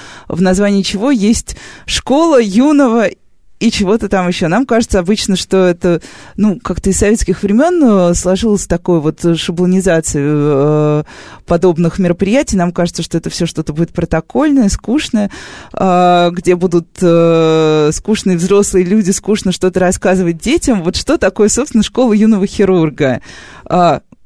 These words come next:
кто туда приходит, кто там ведет занятия? И, собственно, к чему там готовят? Мы уже поняли, что раз юный, то речь идет о детях. Какого возраста эти дети? Откуда они?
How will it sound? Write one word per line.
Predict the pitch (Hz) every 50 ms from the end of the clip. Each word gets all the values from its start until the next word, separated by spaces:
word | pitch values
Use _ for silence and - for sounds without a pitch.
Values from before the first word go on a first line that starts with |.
| - -
кто | - - 190 220
туда | - 220 208 202
приходит, | - - - 160 - - 131 131 123 - - -
кто | - - 180 175
там | 202 185 190
ведет | 175 175 170 180 165
занятия? | 160 185 175 165 151 139 131 123 - - - 147 135 131 123 123 139 - - _ _ - _ _ - - _ - - -
И, | - 185
собственно, | - - 196 - - 202 185
к | -
чему | - - 196 202 220
там | 214 - 175 165
готовят? | 165 175 175 180 - 180 143 143 - -
Мы | 147 160 170 175 170
уже | 156 170 170 170
поняли, | - - 180 170 151 151
что | - - 165
раз | 156 160 165 -
юный, | 170 170 160 160 156 135
то | - 160 147
речь | 147 160 - -
идет | 160 165 170 175
о | 170 175
детях. | 175 254 339 269 -
Какого | - 180 170 - 220 220 196
возраста | 156 160 165 - - 156 - - -
эти | 151 151 - 160
дети? | 139 151 147 139 -
Откуда | 175 175 175 - - - 156 135 131 143 135
они? | 135 131 139 127 127 120